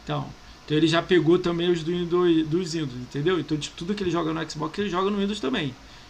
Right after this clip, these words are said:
Então, esses números são muito altos. São cento e oito aqui no, no Xbox, cento e oito no Windows.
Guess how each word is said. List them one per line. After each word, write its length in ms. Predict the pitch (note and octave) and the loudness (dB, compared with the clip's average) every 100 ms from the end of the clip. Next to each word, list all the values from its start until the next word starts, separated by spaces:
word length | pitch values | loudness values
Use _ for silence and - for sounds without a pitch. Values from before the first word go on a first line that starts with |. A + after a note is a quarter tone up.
| - | -10
Então, 340 | D3 D#3 D#3+ C#3 - - - - - | -4 -2 -2 -6 -12 -20 -20 -20 -8
esses 320 | C#3+ C#3+ D#3 | -4 -4 -2
números 260 | E3 F3+ F3+ | 0 0 0
são 100 | E3+ | -2
muito 200 | G3 - | -4 -2
altos. 220 | - C#3 | -4 -4
São 160 | D#3 D3 | -6 -4
cento 280 | F#3+ G#3+ | -4 -2
e 60 | A3+ | 4
oito 300 | G3 G3 G3 | 6 4 2
aqui 200 | E3 F#3 | -2 -2
no, 220 | F3 E3 | -4 -4
no 320 | D#3+ E3 D#3+ | -4 -4 -6
Xbox, 320 | - D#3+ F#3+ - | -6 -4 -4 -2
cento 220 | G3 G3+ | -2 0
e 40 | |
oito 220 | F#3 F#3 | -2 -2
no 120 | G3 F3+ | -4 -2
Windows. 260 | C#3+ B2 | -2 -6